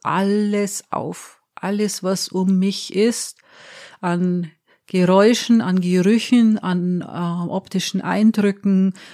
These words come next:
was ich fühle, was ich spüre, ähm, was ich höre, alles, alles ist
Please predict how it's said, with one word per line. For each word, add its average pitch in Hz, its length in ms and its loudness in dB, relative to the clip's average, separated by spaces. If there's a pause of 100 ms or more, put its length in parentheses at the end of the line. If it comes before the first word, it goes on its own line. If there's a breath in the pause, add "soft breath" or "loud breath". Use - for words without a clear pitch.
(120)
was 185 240 0
ich 185 160 -4
fühle, 233 1000 4
was 190 180 -2
ich 202 160 -6
spüre, 214 640 -2
ähm, 190 1120 0
was 185 180 -6
ich 190 200 -10
höre, 202 760 -2
alles, 208 480 -2
alles 185 400 -4
ist - 400 -6